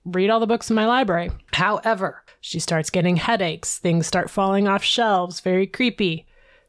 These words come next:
It's Gothic, right? So there's mysteries and secrets and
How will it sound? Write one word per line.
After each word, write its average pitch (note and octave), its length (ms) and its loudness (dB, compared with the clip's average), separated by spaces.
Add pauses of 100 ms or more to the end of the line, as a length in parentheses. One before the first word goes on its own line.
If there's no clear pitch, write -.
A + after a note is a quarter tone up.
It's - 100 -16
Gothic, - 460 -2
right? F#3 240 -6 (220)
So - 140 -8
there's F#3 180 2
mysteries G3+ 540 0
and G3+ 140 2
secrets G3+ 680 0
and F3 420 2